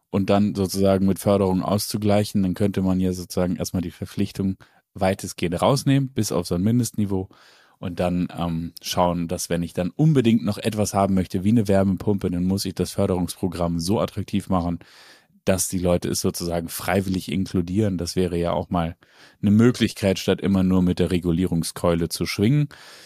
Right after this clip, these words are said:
Genau, aber nun, äh, du hast es schon anklingen lassen, das Thema steuerliche Erleichterung ist zwar erstmal so etwas wie, ähm,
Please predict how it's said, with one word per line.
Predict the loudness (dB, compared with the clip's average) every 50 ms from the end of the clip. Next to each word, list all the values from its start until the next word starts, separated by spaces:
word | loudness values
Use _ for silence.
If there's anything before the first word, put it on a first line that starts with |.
| -20 -20 -20 -20 _ _ _ _ _ _ _
Genau, | 4 6 6 6 4 2 2
aber | 2 4 4 6
nun, | 6 6 6 6 4 2 0
äh, | 2 2 4 4
du | 6 6 6
hast | 6 6 4 2
es | 2
schon | 2 2 2
anklingen | 2 2 2 2 2 2 2 2 4 4
lassen, | 6 4 4 4 2 2
das | 2 2 2
Thema | 2 2 4 4 4
steuerliche | 4 4 4 4 4 6 6 6 4 4 2 2 2
Erleichterung | 2 4 6 6 6 6 4 4 2 2 2 4 4 4 4 2 2
ist | 2 0 0 2 0
zwar | 0 2 2 2 2
erstmal | 2 2 2 4 2 2 0 2 4 4 6 6 6 6 4 4 4
so | 2 2 2 2
etwas | 2 2 0 2 2 4 4 4 2 -2 -4 0
wie, | 0 2 4 4 4 4 2
ähm, | 2 2 2 2 4 4 2 2